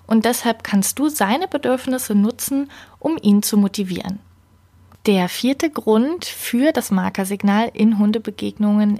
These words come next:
ist, dass dein Hund dir mehr Aufmerksamkeit schenken wird. Denn bei dir passieren tolle Sachen nach dem Markersignal und er fühlt sich deshalb sehr wohl in deiner Gegenwart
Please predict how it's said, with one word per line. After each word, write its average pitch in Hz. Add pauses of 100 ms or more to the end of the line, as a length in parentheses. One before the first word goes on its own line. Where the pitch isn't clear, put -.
(100)
ist, -
dass 196
dein 185
Hund 208
dir 208
mehr 185 (140)
Aufmerksamkeit 190
schenken 190
wird. - (680)
Denn 226
bei 262
dir 262
passieren 262
tolle 240
Sachen 233
nach 190
dem 202
Markersignal 180
und 247
er 196
fühlt 214
sich -
deshalb 185 (140)
sehr 185 (160)
wohl 190
in -
deiner 180
Gegenwart 190